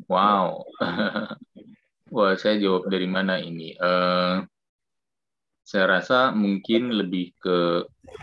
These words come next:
pemahaman aja ya, bahwa kita melakukan ini kan untuk hidup sehat. Jadi bukan untuk target-target yang terlalu muluk seperti mau turun berapa kilo dan lain sebagainya.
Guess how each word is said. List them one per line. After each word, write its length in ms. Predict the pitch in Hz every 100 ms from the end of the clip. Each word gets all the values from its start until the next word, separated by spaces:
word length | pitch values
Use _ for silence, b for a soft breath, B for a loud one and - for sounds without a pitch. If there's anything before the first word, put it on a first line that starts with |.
| - - - - _ _ _ _ - - _ _ _ _ _
pemahaman 640 | 101 95 92 95 92 87 92
aja 480 | 90 85 82 92 117
ya, 220 | 92 85 82
bahwa 400 | 82 78 90 92
kita 320 | 85 - 95
melakukan 580 | 95 87 80 - - 82
ini 240 | 82 85 90
kan 160 | 98 95
untuk 240 | 90 85
hidup 220 | 92 85 -
sehat. 480 | - 69 85 87 _ _ _ _ _
Jadi 240 | 82 82 87
bukan 320 | 87 - 87 85
untuk 240 | 85 80
target-target 800 | - 80 76 80 - 85 80 82 -
yang 480 | 80 80 80 78 76 _ _ _
terlalu 400 | - 82 85 85
muluk 400 | 82 82 90 -
seperti 320 | - - - 82
mau 180 | 82 -
turun 320 | 85 80 78
berapa 240 | 80 - -
kilo 320 | - 80 82
dan 220 | 82 78
lain 160 | 78 78
sebagainya. 580 | - 80 80 76 76